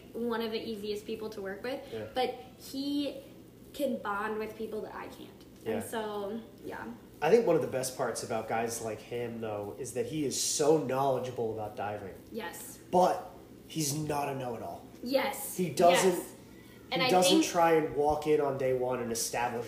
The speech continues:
Speaker 2: dominance over the class
Speaker 1: Which
Speaker 2: with everything he knows in his dive knowledge, which, which D Ms, especially new D Ms, brand new D Ms who just came out of the D M class, they're like, "I know everything about diving." And you're like, "Well, you sort of do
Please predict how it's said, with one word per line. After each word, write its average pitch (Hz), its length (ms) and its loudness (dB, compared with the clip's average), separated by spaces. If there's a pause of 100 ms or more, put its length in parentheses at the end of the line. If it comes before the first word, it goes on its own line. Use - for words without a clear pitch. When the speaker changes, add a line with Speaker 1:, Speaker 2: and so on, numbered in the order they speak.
(120)
Speaker 2:
dominance 110 800 -4 (240)
over 147 280 2
the 135 80 -4
class 123 800 -4
Speaker 1:
Which 233 180 2
Speaker 2:
with 160 160 4
everything 151 500 2
he 147 140 -6
knows 139 360 -2
in 131 60 -6
his 127 120 -4
dive 131 340 2
knowledge, 127 340 -6
which, - 320 0 (440)
which 196 300 4
D 190 180 2
Ms, 202 320 6
especially 190 440 2
new 165 200 0
D 127 180 -4
Ms, - 340 -8 (380)
brand 180 320 6
new 190 140 4
D 165 180 -2
Ms 143 200 -2
who 131 60 -10
just 139 180 -6
came 160 100 0
out 151 120 2
of 151 60 0
the 139 60 -6
D 147 120 0
M 135 100 -2
class, 127 240 -6
they're 143 100 0
like, 123 160 -4 (320)
"I 175 220 4
know 170 180 6
everything 151 380 2
about 139 200 -2
diving." 139 360 2
And 120 100 -6
you're 127 120 -2
like, 123 140 -2 (560)
"Well, 185 140 8
you 180 180 4
sort 226 360 6
of 160 120 10
do 113 360 0